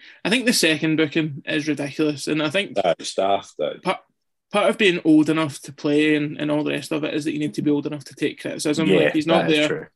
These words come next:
Speaker 1: He's not there on work experience. You know, he's a, he's a, a, a professional footballer receiving a wage to play football, and he's in the top flight and all the rest of it. So that second booking,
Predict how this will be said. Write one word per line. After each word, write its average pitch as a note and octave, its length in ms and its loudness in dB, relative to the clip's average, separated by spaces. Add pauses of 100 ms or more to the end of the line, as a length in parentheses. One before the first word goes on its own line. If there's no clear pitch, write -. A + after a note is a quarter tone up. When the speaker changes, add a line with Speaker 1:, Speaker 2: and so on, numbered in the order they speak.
(320)
Speaker 1:
He's D#3 180 -2
not F3 140 -2
there E3 180 0
on D3 80 -8
work C#3+ 220 -10
experience. D3+ 600 0
You D3+ 60 -4
know, D3 60 -2
he's D3 160 -4
a, C#3+ 120 -8 (200)
he's D3 120 -10
a, D3 140 -8 (380)
a, D3 120 -14 (180)
a - 60 -20
professional D#3 560 -2
footballer D3+ 460 0
receiving D3 340 2
a D3 60 -2
wage D3 380 -4
to - 80 -12
play D3 340 -2 (800)
football, D#3 380 0
and D3+ 80 2
he's D3 140 -2
in D3 100 -2
the D3 80 -4
top C#3+ 300 -6
flight D3 180 -2
and D3 140 -2
all D3 120 0
the C#3 80 -6
rest C#3+ 160 -8
of D3+ 120 -2
it. D3 100 -2
So D3 100 -4
that F3+ 200 0
second D3+ 400 0
booking, D3 380 -4